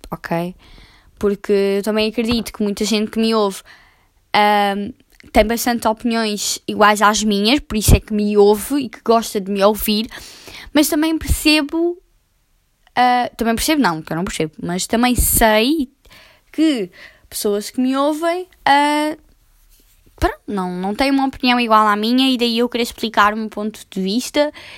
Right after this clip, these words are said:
e situações que aconteceram comigo para as pessoas perceberem que a culpa não, não é de ninguém, ok? Para também não ser aqui egoísta e para as pessoas acharem que eu, que eu sou egoísta,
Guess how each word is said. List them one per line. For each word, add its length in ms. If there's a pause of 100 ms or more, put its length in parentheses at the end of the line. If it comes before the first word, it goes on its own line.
(100)
e 100
situações 520
que 120
aconteceram 520 (400)
comigo 520
para 420
as 100
pessoas 320
perceberem 640
que 760 (1400)
a 120
culpa 460
não, 600
não 240
é 140
de 140
ninguém, 520
ok? 360 (720)
Para 800
também 480 (260)
não 160
ser 180
aqui 240
egoísta 600
e 40
para 120
as 60
pessoas 220
acharem 320
que 160
eu, 360
que 80
eu 40
sou 140
egoísta, 420